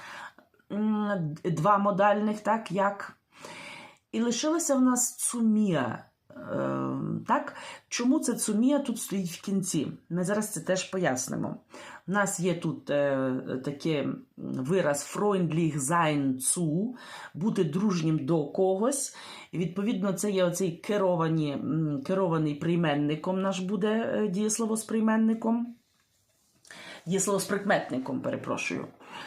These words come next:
Бо «sein» – це дієслово, «freundlich» – це прикметник, бути дружелюбним до когось zu, zu mir. І ось цей прийменник із, е, об'єктом, е, з яким воно керується, ідуть в кінці. Отже, der Arzt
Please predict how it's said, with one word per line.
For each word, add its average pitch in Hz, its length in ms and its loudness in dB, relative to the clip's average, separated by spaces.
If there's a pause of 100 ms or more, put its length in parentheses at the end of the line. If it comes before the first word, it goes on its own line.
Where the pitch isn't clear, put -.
(220)
Бо 135 240 0
«sein» – 147 520 4
це 131 120 -4
дієслово, 165 600 2
«freundlich» – 156 840 0
це 139 120 -4
прикметник, 139 760 -2
бути 170 360 0
дружелюбним 143 920 0
до 196 220 2
когось 220 640 0
zu, 127 220 -2 (220)
zu 269 260 4
mir. 131 280 2 (600)
І 247 200 -2
ось - 260 0
цей 240 180 0
прийменник 202 960 2
із, 147 320 0
е, 135 180 -2
об'єктом, 139 1040 0 (200)
е, 247 180 0
з 233 80 0
яким 262 240 2
воно 262 240 4
керується, 262 460 2
ідуть 143 380 -4
в - 60 -18
кінці. 170 540 -4 (220)
Отже, 175 420 -2 (960)
der 294 200 4
Arzt 143 600 0